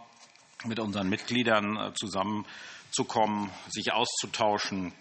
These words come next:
Und deswegen sind wir sehr dankbar, dass das Parlamentsfernsehen des Deutschen Bundestages uns die Gelegenheit bietet, diese Diskussionsrunde per Livestream zu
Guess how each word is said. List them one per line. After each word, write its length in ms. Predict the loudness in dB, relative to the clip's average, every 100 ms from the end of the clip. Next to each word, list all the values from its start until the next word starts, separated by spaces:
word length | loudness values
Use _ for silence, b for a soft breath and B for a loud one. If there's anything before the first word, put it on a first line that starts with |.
| -20 -20 -20 -20 -14
Und 140 | -4
deswegen 240 | 0 2 2
sind 140 | 2
wir 100 | 4
sehr 120 | 4
dankbar, 440 | 4 0 2 -2 -2 B B B B B -8
dass 140 | -6
das 220 | -4 -4 2
Parlamentsfernsehen 920 | 6 6 4 2 2 6 6 6 -2
des 140 | -4
Deutschen 340 | 0 0 0 0
Bundestages 680 | 2 2 0 2 2 2 -2
uns 180 | -4 -4
die 80 | -4
Gelegenheit 640 | -2 0 0 0 0 0 -2
bietet, 300 | -6 -6 -6
diese 200 | -6 -4
Diskussionsrunde 1040 | -4 -6 -4 -2 -2 0 -2 -2 -2 -2
per 180 | -2 -2
Livestream 840 | 2 0 0 -2 0 -2 0 -4 B B B B B
zu 380 | -2 0 0 -2